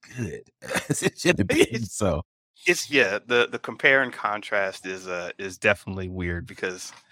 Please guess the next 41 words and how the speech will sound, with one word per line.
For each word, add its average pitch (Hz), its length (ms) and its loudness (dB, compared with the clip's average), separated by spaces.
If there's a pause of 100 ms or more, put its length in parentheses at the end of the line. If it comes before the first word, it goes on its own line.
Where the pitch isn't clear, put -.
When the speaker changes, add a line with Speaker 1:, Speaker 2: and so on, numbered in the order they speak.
(180)
Speaker 2:
yeah, 104 120 8
as 110 80 2
I 90 160 -4
said, 87 100 -8
some 120 180 -4
things 113 280 2
they're, 104 180 0
like, 95 220 -2
shocked - 380 4
by, 101 400 4
other 107 260 0
things 104 420 2
they're 104 140 2
like, 95 240 2 (500)
"Oh, 98 160 2
that's 107 200 -2
it?" 311 180 -2 (140)
You 107 80 -2
know, 95 160 -4
so 95 340 0 (240)
Speaker 1:
Yeah, 87 340 2 (300)
yeah. 80 280 2
Speaker 2:
it's, - 240 -2
uh, 95 300 -4 (120)
it's - 240 -14
funny. 90 240 -8 (600)
Speaker 1:
Interesting. 87 600 4 (100)
So, 120 220 12
um, 107 480 6
yeah, 110 200 6
what 104 200 6
I'm 104 260 6
watching, 82 460 2
um, 90 320 4
still, - 360 6
I 90 80 -2
fi-, - 180 0 (100)
finally 120 260 6
finished 110 360 2
literally, 104 380 4
like, 82 260 -4